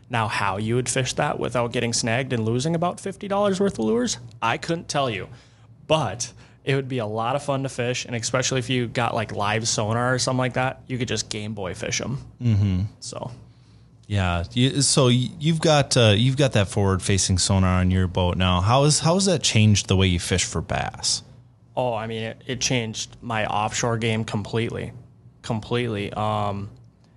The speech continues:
Speaker 1: especially being able to see, like, eighty feet in front of the boat, or even the other day, I noticed that I wasn't letting my drop shot sink enough. I wasn't getting bit, and I was just running out of patience. And all of a sudden, I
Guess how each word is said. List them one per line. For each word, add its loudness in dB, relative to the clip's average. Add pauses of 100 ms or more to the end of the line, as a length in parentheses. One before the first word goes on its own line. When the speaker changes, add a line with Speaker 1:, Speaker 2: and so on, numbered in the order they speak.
Speaker 1:
especially -2
being -6
able -4
to -6
see, 0
like, 0
eighty -4
feet -2
in 0
front -2
of -2
the -2
boat, -2 (500)
or 0 (280)
even 0
the 2
other 0
day, 2
I -2 (120)
noticed 0
that 2
I 0
wasn't -2
letting 0
my -2
drop -2
shot -2
sink -2
enough. -8 (280)
I -6
wasn't -2
getting -4
bit, -2
and -2
I -2
was -2
just -6 (240)
running -4
out -2
of -10
patience. -4 (520)
And -4
all 0
of -2
a -2
sudden, -4
I -8